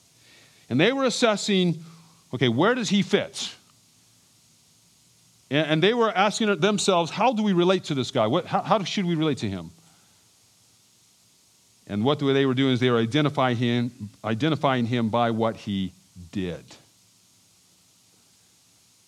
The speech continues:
See, John wasn't placing his identity around what he did. Look how he answers them. Look at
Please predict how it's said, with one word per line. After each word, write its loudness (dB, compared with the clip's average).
See, 0
John 2
wasn't 0
placing 0
his 0
identity 0
around 2
what 0
he 0
did. 0
Look -4
how 0
he 0
answers -4
them. -4
Look 0
at 2